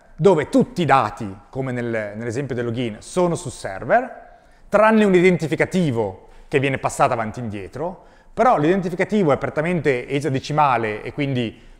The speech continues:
non fornisce informazioni sensibili, non ha informazioni particolari. Il server può cancellare, revocare una sessione, perché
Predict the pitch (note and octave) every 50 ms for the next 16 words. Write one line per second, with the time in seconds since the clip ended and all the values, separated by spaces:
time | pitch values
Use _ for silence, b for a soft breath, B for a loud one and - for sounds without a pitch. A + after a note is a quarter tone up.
0 | b - B2 D3 F#3 G#3 F3+ - - - D#3+ D#3+ D#3 F3 B3 C4+ - - - D3
1 | C3 - C#3 B2+ B2+ B2+ - - D3+ C3+ A#2+ - C3 A#2+ A2+ - - - D3 B2
2 | A2 A2 A2 G#2+ A2+ C3 D#3+ E3 D#3+ C#3 - B2+ A2+ A2+ - - C3 A#2 G#2+ -
3 | G2+ F2+ - - - G2+ F#2+ E2+ D#2+ F2 - D#3+ F#3 b b b b b b b
4 | b b b b b b b _ _ F#3 A3 G#3+ - - - B3+ B3 A3+ G3 E3
5 | C#3+ C#3+ B2+ A#2 - - D#3+ F3+ G3+ F#3 D#3+ B2 - - - - - - - -
6 | - - _ _ _ - G3 F#3 E3 C#3+ - E3 C#3 B2+ C3+ C3 B2 A#2+ A#2 A2+
7 | A2 A2+ - - B2 C3 C#3+ B2+ B2 - C3 A#2 A2 A2 A2+ - A#2 - - -
8 | G#2 F2+ G2 C#3+ G#3 A#3 A3+ - - - - - - - A#2+ B2+ B2+